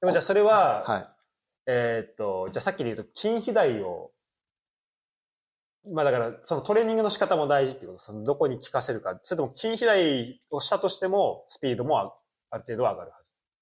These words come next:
Speaker 2: スピードは上がるとですね。例えば下半身の強化で、
Speaker 1: うん。
Speaker 2: スクワットとか、あるいは、スクワットにしましょうか。スクワットやって。筋肥大起きたり、
Speaker 1: うん。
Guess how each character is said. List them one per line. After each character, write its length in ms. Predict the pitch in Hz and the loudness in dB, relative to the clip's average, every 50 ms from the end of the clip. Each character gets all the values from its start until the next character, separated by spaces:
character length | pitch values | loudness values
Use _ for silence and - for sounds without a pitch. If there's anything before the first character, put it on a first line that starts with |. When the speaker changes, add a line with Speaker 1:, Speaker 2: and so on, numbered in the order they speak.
| _ _ _ _ _ _ _ - - - | _ _ _ _ _ _ _ -20 -16 -16
Speaker 2:
ス 100 | - - | -2 0
ピ 120 | 139 139 | 0 2
ー 20 | |
ド 80 | 135 147 | 4 6
は 200 | 151 131 98 - | 6 6 6 6
上 80 | 104 101 | 4 2
が 60 | 98 | 0
る 60 | 98 - | -2 -4
と 80 | - | -8
で 40 | - | -12
す 140 | - - - | -12 -14 -14
ね。 60 | - 107 | -4 2
例 140 | 156 185 202 | 4 6 6
え 20 | |
ば 60 | 190 | 6
下 200 | 147 - 139 147 | 4 6 6 6
半 200 | 165 180 170 156 131 - | 8 8 6 6 2 -2
身 100 | 117 110 | -4 -6
の 60 | 101 | -2
強 160 | - 117 107 | 0 0 0
化 120 | - 82 | 0 0
で、 220 | 90 104 104 92 - | 2 2 2 2 2
Speaker 1:
う 40 | 120 | -2
ん。 180 | 107 95 90 87 | -10 -12 -10 -12
Speaker 2:
ス 80 | - | -10
ク 80 | - 147 | 2 4
ワ 120 | 156 147 | 4 4
ッ 100 | 151 - | 4 2
ト 320 | - 113 104 95 90 85 - | 2 2 4 4 2 2 -2
と 100 | - - | -6 -2
か、 340 | - 98 92 87 82 - - - _ _ | 2 2 2 2 2 -2 -8 -18 _ _
あ 100 | _ - | _ 0
る 60 | 110 107 | 0 2
い 20 | |
は、 580 | 101 95 87 87 85 87 87 - - - - - _ _ _ _ _ _ _ _ _ _ - | 4 4 4 4 4 2 0 -2 -4 -6 -10 -14 _ _ _ _ _ _ _ _ _ _ -4
ス 160 | - - - | -4 -4 -2
ク 80 | - 143 | 2 2
ワ 80 | 127 - | 2 2
ッ 20 | |
ト 60 | - | 2
に 60 | 92 | -4
し 40 | - | -6
ま 60 | 82 | -10
し 40 | 90 | -12
ょ 40 | 90 | -10
う 20 | |
か。 20 | 87 | -8
ス 140 | - - - | -8 0 6
ク 60 | 147 | 6
ワ 100 | - - | 6 6
ッ 100 | - - | 6 2
ト 60 | - | 0
や 100 | - 87 | 0 0
っ 20 | 98 | -2
て。 380 | - - _ - - - - _ _ _ _ _ _ _ _ _ _ _ _ _ _ _ _ _ _ _ _ _ _ _ _ _ _ _ _ _ _ _ _ _ _ _ _ _ _ _ _ _ _ _ _ _ _ _ _ _ _ _ _ _ _ _ _ _ _ _ _ _ _ _ _ _ - | -8 -16 _ -14 -14 -14 -16 _ _ _ _ _ _ _ _ _ _ _ _ _ _ _ _ _ _ _ _ _ _ _ _ _ _ _ _ _ _ _ _ _ _ _ _ _ _ _ _ _ _ _ _ _ _ _ _ _ _ _ _ _ _ _ _ _ _ _ _ _ _ _ _ _ 0
筋 240 | 151 143 123 131 | 0 2 2 4
肥 0 | |
大 320 | 117 104 95 90 92 92 90 | 4 2 2 2 0 -2 -6
起 120 | - - | -8 -6
き 20 | - | -6
た 120 | 101 92 | -4 -4
り、 240 | 92 90 - - - - _ _ | -4 -6 -8 -10 -12 -16 _ _
Speaker 1:
う 80 | 135 | -6
ん。 200 | 117 101 92 85 | -6 -6 -6 -10